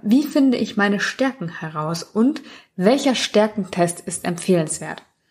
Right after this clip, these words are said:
Also ich bin ein Fan davon, im Bekanntenkreis mal nachzufragen und andere zu fragen, wie nehmt ihr mich eigentlich wahr? Was glaubt ihr, was kann ich besonders gut? Das ist, äh, total hilfreich, weil man einfach,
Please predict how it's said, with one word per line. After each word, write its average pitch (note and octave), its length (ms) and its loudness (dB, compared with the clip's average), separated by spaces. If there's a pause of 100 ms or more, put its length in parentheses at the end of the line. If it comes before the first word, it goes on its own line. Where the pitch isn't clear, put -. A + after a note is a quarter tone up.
(340)
Also G#3 220 4
ich C4 140 0
bin D4 100 2
ein B3+ 140 2
Fan A3 280 4
davon, G3 640 2 (960)
im G#3 160 2
Bekanntenkreis G3+ 760 0
mal F#3 140 2
nachzufragen F3 840 0
und F3 180 -10
andere F#3+ 320 0
zu F#3 140 -8
fragen, E3 400 0 (280)
wie F#3+ 260 4
nehmt G3+ 360 2
ihr A3 140 6
mich F#3+ 220 2
eigentlich F3+ 420 -2
wahr? D#3+ 300 -6 (580)
Was F#3+ 400 0
glaubt F3+ 320 0
ihr, E3+ 220 2
was E3+ 180 2
kann E3+ 220 2
ich E3+ 160 -4
besonders D#3 580 -4
gut? F#3 220 -8 (420)
Das G#3 160 -2
ist, B3 240 -2
äh, G#3 240 4
total F3+ 800 2
hilfreich, C4 800 0
weil F3 240 4
man F3 220 2
einfach, F3+ 420 0